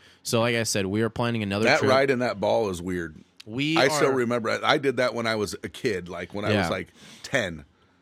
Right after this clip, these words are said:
Speaker 2: I still remember that ball.
Speaker 1: Yeah, we, we are, we plan to,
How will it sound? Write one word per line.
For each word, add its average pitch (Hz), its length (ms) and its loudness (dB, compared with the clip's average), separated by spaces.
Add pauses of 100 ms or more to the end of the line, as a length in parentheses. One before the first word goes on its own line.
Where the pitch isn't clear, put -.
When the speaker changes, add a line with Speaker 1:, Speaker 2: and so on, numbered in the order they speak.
(160)
Speaker 2:
I 104 100 -2
still 113 240 -2
remember 92 440 -6
that 80 180 -8
ball. 110 100 -2
Speaker 1:
Yeah, 110 100 0
we, 139 640 0
we 127 380 0
are, 127 540 0
we 113 200 -4
plan 131 380 -4
to, 117 580 0